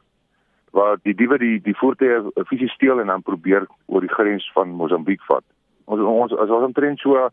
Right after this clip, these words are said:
half drie se kant, né, het ons 'n hinderlaag gelê op 'n spesifieke area wat ek opgelet het, dit kan moontlik gebruik word, want, uh,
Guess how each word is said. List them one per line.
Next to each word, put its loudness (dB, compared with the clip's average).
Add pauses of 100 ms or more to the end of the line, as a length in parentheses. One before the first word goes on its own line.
(320)
half 0
drie -2
se 0
kant, -4 (500)
né, 0 (140)
het -2
ons 0
'n 2
hinderlaag 0
gelê 2
op 0
'n 0
spesifieke -2
area 0
wat 0
ek -2
opgelet 0
het, 0 (600)
dit 0
kan 0
moontlik 0
gebruik 0
word, 0
want, 0
uh, 2